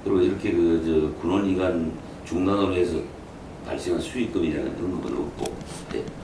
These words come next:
한국에서 했으니까. 그래서 이제 그런 것들이 의혹이 있는 거예요. 그래서 자꾸 이제 우리 선배들이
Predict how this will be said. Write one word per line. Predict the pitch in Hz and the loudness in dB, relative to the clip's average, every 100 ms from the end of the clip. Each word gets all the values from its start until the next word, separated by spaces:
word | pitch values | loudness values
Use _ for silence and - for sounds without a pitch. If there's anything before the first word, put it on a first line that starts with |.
| - - - - | -12 -12 -12 -6
한국에서 | - 131 120 101 - | 2 4 6 6 4
했으니까. | 80 - 65 62 - - - - - - - - - | 0 -2 -2 -4 -6 -8 -10 -12 -14 -14 -12 -12 -4
그래서 | 151 127 | 0 2
이제 | 104 - - | 2 -2 0
그런 | 143 143 113 | 4 6 4
것들이 | - 80 | 0 -2
의혹이 | 78 85 73 62 | 0 0 -2 -4
있는 | 62 67 69 | -6 -4 -4
거예요. | - - - - - - - - - | -4 -8 -10 -12 -12 -12 0 0 2
그래서 | 117 98 - | 2 2 -2
자꾸 | - - - 143 | -4 -2 6 8
이제 | 113 117 | 8 8
우리 | 98 98 | 6 4
선배들이 | 139 139 127 87 92 104 82 | 4 6 6 6 6 6 6